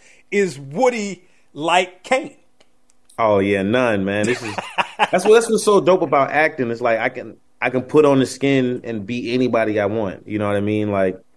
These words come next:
Speaker 2: I love what Daniel Day-Lewis does. Like, he's anybody, you know what I mean? But we still see him as Daniel Day-Lewis.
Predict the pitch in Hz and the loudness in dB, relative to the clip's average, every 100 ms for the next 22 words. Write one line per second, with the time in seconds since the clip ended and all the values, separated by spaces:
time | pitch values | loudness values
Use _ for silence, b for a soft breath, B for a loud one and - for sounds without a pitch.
0 | _ _ _ _ 104 113 123 123 123 110 | _ _ _ _ -4 2 2 2 2 2
1 | 120 120 120 117 117 127 113 107 98 82 | 0 2 2 2 2 2 0 -4 -4 -6
2 | 80 - 104 98 92 - 113 104 131 156 | -14 -12 -6 -6 -6 -10 -10 -6 0 2
3 | 123 107 98 95 123 120 117 120 123 113 | 2 0 0 0 0 2 2 0 0 0
4 | 120 127 - 120 117 123 113 110 98 107 | 0 -2 0 0 -2 -6 -6 -6 -6 -6
5 | 98 92 104 101 95 95 95 113 90 78 | -6 -4 -2 -2 -4 -4 -2 -2 -2 -6